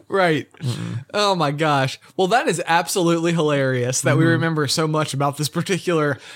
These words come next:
Speaker 1: toilet, soap, tissue box situation. <laughs> It really left a mark on us, didn't it?
Speaker 2: <laughs> Apparently.
Speaker 1: Oh my gosh.
Speaker 2: Ugh.
Speaker 1: Well, how about that?
Speaker 2: Yeah.
Speaker 1: How about that? Jay, I feel like we've de-, we've,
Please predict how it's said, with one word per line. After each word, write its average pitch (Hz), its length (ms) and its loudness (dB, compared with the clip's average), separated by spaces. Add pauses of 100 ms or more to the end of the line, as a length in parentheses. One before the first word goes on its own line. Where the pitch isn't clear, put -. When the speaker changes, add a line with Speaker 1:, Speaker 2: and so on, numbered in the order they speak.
(100)
Speaker 1:
toilet, 196 640 0 (200)
soap, 190 540 2 (260)
tissue 196 360 0
box 156 340 0
situation. 160 680 0 (340)
<laughs> 262 80 0 (460)
It 262 200 0
really 269 280 4
left 226 280 2
a 202 40 0
mark 202 320 0
on 165 160 2
us, 151 160 2
didn't 202 260 2
it? 160 80 4
Speaker 2:
<laughs> 147 120 2
Apparently. 135 760 2
Speaker 1:
Oh 190 320 4
my 139 180 0
gosh. 135 640 0
Speaker 2:
Ugh. 113 280 -2 (280)
Speaker 1:
Well, 131 460 0 (320)
how 156 100 -2
about 147 280 -2
that? 110 400 -4
Speaker 2:
Yeah. 107 240 -4 (140)
Speaker 1:
How 135 80 -6
about 123 220 -4
that? 123 180 -4
Jay, 202 160 0
I - 20 0
feel 427 160 -4
like - 100 -4
we've 185 140 -2
de-, 165 180 0
we've, 170 220 0